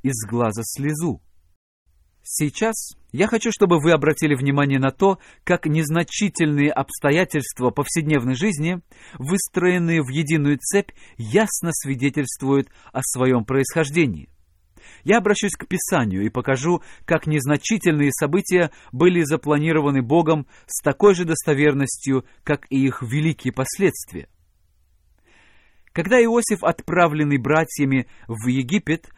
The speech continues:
спасает их от голода, мы все соглашаемся с его заявлением: «Бог послал меня сюда». Но рассмотрев каждое незначительное событие, через которое прокладывал себе путь этот великий итог, мы увидим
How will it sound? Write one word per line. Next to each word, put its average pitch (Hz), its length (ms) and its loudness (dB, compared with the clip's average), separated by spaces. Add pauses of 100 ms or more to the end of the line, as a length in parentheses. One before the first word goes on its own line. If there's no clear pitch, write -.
(160)
спасает 196 600 0
их 170 160 -2
от 135 140 -2
голода, 165 580 2 (280)
мы 165 120 2
все 240 180 -2
соглашаемся 165 800 2
с - 140 -8
его 143 200 0
заявлением: 147 720 0 (380)
«Бог 135 500 2
послал 110 460 -2
меня 110 280 0
сюда». 143 440 -4 (1400)
Но 175 140 2
рассмотрев 208 540 2
каждое 170 360 2
незначительное 156 720 0
событие, 156 600 0
через 147 260 -2
которое 151 520 2 (200)
прокладывал 147 760 2 (180)
себе 143 380 0
путь 156 300 -4
этот 127 220 -4
великий 139 420 0
итог, - 360 0 (260)
мы 196 200 4
увидим 196 420 0